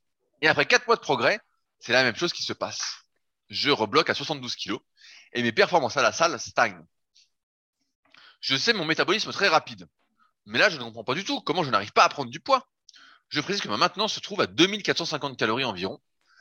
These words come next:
Ma diète qui est ci-dessous, je vais vous l'expliquer après, est à deux mille huit cent cinquante calories. Je précise aussi que j'ai un très petit appétit. J'arrive à tenir ma diète, mais c'est très dur. J'ai connu des jours où j'étais à la limite de vomir, tellement mon corps n'arrivait pas à ingurgiter ces quantités.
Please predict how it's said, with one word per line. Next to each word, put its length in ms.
Ma 180
diète 200
qui 140
est 40
ci-dessous, 460
je 160
vais 60
vous 160
l'expliquer 360
après, 260
est 160
à 80
deux 180
mille 180
huit 100
cent 100
cinquante 280
calories. 380
Je 140
précise 320
aussi 180
que 100
j'ai 100
un 80
très 160
petit 180
appétit. 380
J'arrive 400
à 60
tenir 440
ma 140
diète, 280
mais 80
c'est 120
très 200
dur. 340
J'ai 120
connu 160
des 120
jours 160
où 40
j'étais 200
à 40
la 60
limite 260
de 60
vomir, 380
tellement 380
mon 140
corps 180
n'arrivait 200
pas 140
à 140
ingurgiter 380
ces 100
quantités. 420